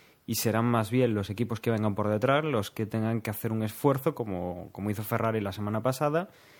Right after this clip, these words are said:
y tendrán que ponerse a la altura de los Red Bull. Los Red Bull no, no van a perder, puesto que, que están utilizando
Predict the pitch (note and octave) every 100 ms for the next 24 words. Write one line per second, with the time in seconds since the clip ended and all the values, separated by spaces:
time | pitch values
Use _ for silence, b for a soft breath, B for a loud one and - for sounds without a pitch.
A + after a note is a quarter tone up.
0 | b b C#3 A#2 A2 A2 A2 G#2+ A2 A2+
1 | C#3+ G#2 G2 A#2 A2 G2 G2 B2 C#3+ G#2+
2 | G2 G2 G#2+ G#2 G2+ F#2+ G#2 A2+ A#2 A2+
3 | A2 A#2 D3+ - _ - F#2+ F#2 F#2 F#2+
4 | F#2 F2 - - G#2 G2 G#2+ G2+ G#2 G2+
5 | G2